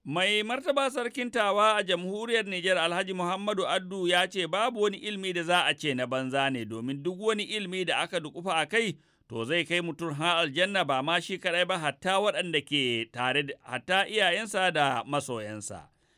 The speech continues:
Mai martaba sarkin na Tawa ya yi wannan furcin ne lokacin da ɗaliban fannin nazarin halayya da zamantakewar ɗan adam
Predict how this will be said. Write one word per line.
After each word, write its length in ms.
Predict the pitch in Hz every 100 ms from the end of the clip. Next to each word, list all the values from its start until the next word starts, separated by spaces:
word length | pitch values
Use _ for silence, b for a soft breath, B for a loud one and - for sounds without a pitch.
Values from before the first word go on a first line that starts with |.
| _ _
Mai 120 | - 101
martaba 400 | 135 165 165 160
sarkin 340 | 160 160 175
na 100 | 165
Tawa 380 | 165 156 151 165
ya 140 | 170 170
yi 60 |
wannan 320 | 180 180 165 156
furcin 320 | 175 160 165
ne 160 | 165
lokacin 400 | 175 180 160 175
da 80 | 175
ɗaliban 460 | 139 143 143 160 160
fannin 320 | 196 240 233 190
nazarin 380 | 175 180 180
halayya 520 | 170 156 156 175 175 156
da 80 | 135
zamantakewar 880 | 131 135 135 139 - 196 214 170
ɗan 220 | 135 143 147
adam 320 | 147 123